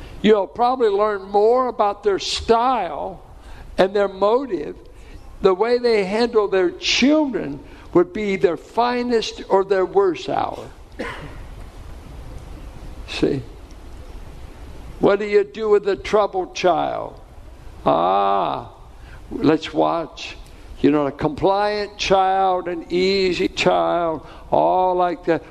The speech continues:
Oh, we always say, "Oh, they know what they're doing." Have any of you,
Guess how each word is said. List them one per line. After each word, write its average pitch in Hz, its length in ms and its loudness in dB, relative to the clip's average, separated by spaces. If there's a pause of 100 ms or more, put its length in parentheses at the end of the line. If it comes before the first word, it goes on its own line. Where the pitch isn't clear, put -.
(120)
Oh, 190 180 4
we 170 180 2
always 170 340 -2
say, 160 140 2
"Oh, 160 300 2
they 160 220 -4
know 151 180 0
what 147 260 2
they're 147 200 4
doing." 156 540 -2 (1000)
Have 180 240 2
any 247 300 2
of 214 180 -2
you, 202 280 -4